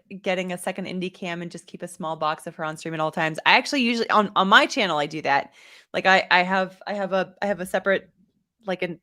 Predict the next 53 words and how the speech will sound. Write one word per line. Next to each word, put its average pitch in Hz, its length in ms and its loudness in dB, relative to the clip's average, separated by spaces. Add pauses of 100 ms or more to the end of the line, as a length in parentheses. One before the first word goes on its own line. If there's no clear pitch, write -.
like, 170 100 -8
an 165 160 -10
iPad 156 640 2
that'll 170 260 2
place 156 380 -4
right 160 180 0
here, 151 400 -2
and 175 120 -12
it'll 165 180 -6
just 170 240 -8
be 151 100 -2
on 147 140 2
her. 147 380 -2 (460)
Uh, - 60 -12 (120)
half 190 320 2
the 233 80 -2
time, 277 360 0
she 247 180 -8
likes 208 220 0
to 185 80 -14
get 190 140 0
out 180 160 2
of 180 80 -8
the 190 80 -6
chair 185 340 -2
and, 190 140 -2
like, 156 180 -6
go 170 100 -2
elsewhere. 240 520 -2
<laughs> - 20 -4
So - 220 -4
sometimes 220 420 -4
it's 190 160 -10
just 202 200 -6
the 185 100 -2
empty 175 220 -6
chair, 180 280 -4
but, 165 220 -4 (420)
but 359 60 -10
yeah, 370 180 -6 (240)
it's, - 340 -14
it's, - 380 -10
it's 233 180 -8
nice. 226 260 -4
I 185 80 -2
like 220 180 -2
ha-, 202 200 0
I 214 80 2
like 302 200 0
having 226 280 0
the 185 140 -4
Indy 175 160 -4
cam. 135 380 -6